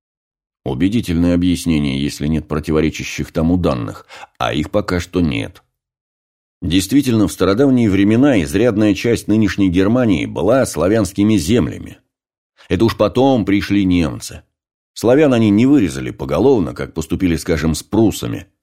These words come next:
но поголовно онемечили, так что она с полным на то основанием могла называть себя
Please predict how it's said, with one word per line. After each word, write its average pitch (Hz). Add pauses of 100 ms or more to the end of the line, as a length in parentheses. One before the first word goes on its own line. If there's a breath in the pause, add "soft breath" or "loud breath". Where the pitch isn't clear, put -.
(260)
но 120
поголовно 127
онемечили, 123
так -
что 82
она 92
с -
полным 87
на 82
то 87
основанием 92
могла 80
называть 92
себя 85